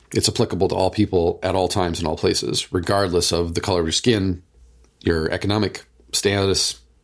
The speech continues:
where you come from, where you're going, any of that stuff.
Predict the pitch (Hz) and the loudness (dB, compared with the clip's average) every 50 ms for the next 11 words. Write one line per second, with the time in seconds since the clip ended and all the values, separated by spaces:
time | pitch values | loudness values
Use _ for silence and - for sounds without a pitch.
0 | _ - 95 98 101 98 90 - 104 101 92 - 107 101 98 95 90 90 87 92 | _ 0 2 2 2 2 0 0 0 0 0 0 2 2 2 0 0 0 0 2
1 | 95 95 92 85 82 98 92 90 87 87 85 85 - - - - 104 101 95 87 | 2 2 2 0 0 0 0 0 0 -2 -2 -6 -8 -14 -8 -4 -2 -2 0 -2
2 | 80 - - - - - - - | -2 -4 -4 -6 -6 -6 -8 -12